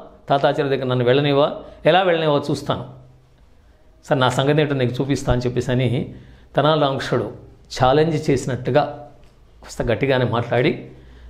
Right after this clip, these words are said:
అక్కడి నుంచి వెళ్ళిపోవాల్సి వచ్చింది. అందువల్ల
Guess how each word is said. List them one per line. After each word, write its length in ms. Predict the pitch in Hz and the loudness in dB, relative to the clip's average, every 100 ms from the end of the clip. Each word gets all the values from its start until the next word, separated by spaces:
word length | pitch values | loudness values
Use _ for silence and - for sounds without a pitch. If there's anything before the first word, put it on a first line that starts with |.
| - | -4
అక్కడి 200 | 135 131 | 0 0
నుంచి 120 | 123 | 0
వెళ్ళిపోవాల్సి 480 | 123 113 117 107 - | -2 0 0 -2 -4
వచ్చింది. 280 | - - - - - - - - | -14 -16 -18 -20 -20 -20 -20 -2
అందువల్ల 640 | 156 156 165 185 135 147 | 2 4 4 4 2 0